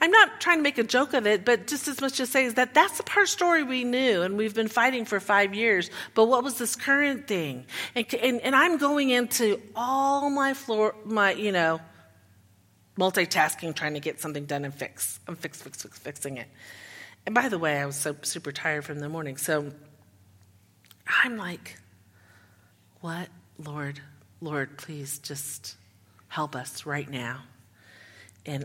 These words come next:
I did not hear this audibly, but in my mind I heard, um, "Marta, it's time for you to practice what you preached.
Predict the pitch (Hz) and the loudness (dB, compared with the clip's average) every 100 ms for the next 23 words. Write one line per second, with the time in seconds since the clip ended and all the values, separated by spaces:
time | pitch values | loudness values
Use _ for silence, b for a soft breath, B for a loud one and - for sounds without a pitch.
0 | 143 143 147 147 151 - - 175 202 202 | -6 -4 -2 -4 -8 -14 -6 0 4 4
1 | 185 - 202 190 - 147 143 143 143 139 | 2 0 -2 -2 -2 0 0 -2 -6 -6
2 | 139 139 135 - 143 147 143 143 139 135 | -6 -6 -6 -6 -8 -8 -6 -6 -6 -8
3 | 131 131 131 135 143 139 131 135 - B | -8 -8 -8 -8 -8 -6 -6 -8 -14 B
4 | B B B B B B B - 151 143 | B B B B B B B -8 -4 -2
5 | 127 120 165 b b b b b _ _ | -4 -6 -14 b b b b b _ _
6 | _ - 180 151 151 - 165 226 - - | _ -16 -8 -6 -4 -6 -6 -8 -8 -10
7 | - 151 151 143 135 147 147 127 - 127 | -10 -8 -8 -10 -12 -10 -12 -12 -10 -10
8 | 135 131 - - - - 139 - 127 120 | -10 -14 -14 -14 -14 -14 -14 -14 -16 -16
9 | - - - | -16 -16 -16